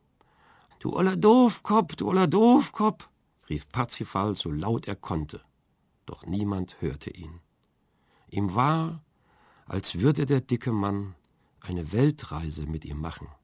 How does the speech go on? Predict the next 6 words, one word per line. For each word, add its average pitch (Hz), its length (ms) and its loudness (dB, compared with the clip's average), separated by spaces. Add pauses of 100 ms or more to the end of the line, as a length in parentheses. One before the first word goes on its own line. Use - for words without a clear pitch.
(760)
Windstärke - 680 -2
dreizehn - 720 -4 (120)
war 73 140 -6
gar 92 260 -4
nichts 76 320 -6
dagegen. 80 500 -10